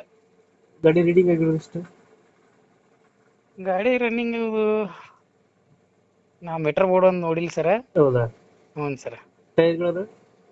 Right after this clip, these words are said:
Speaker 2: ಟೈರ್ ಎಲ್ಲ ಕೇಸಿಂಗ ಸರ್, ಇವಾಗ ಮೊನ್ನೆ ಹಾಕ್ಸಿದ್ದೇನೆ ಸರ್, ನಾಲ್ಕು ಸರ್.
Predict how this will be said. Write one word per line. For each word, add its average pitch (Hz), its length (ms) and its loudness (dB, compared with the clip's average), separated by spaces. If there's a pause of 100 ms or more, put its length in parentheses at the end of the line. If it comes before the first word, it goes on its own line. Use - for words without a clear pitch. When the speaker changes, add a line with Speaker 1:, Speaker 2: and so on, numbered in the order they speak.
(420)
Speaker 2:
ಟೈರ್ 247 240 6
ಎಲ್ಲ 254 160 6
ಕೇಸಿಂಗ 226 400 2
ಸರ್, 175 180 2 (540)
ಇವಾಗ 175 220 6
ಮೊನ್ನೆ 185 260 2
ಹಾಕ್ಸಿದ್ದೇನೆ 165 380 0
ಸರ್, 123 200 -10 (560)
ನಾಲ್ಕು 160 360 2
ಸರ್. 139 280 -6